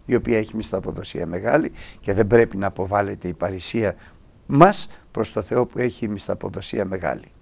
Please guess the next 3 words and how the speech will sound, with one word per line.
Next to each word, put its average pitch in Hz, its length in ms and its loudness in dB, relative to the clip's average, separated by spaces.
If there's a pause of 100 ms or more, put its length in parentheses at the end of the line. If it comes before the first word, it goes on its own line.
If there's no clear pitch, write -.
(760)
Τρίτη 185 440 6 (360)
κατηγορία 120 800 6 (260)
παρησίας, 120 720 2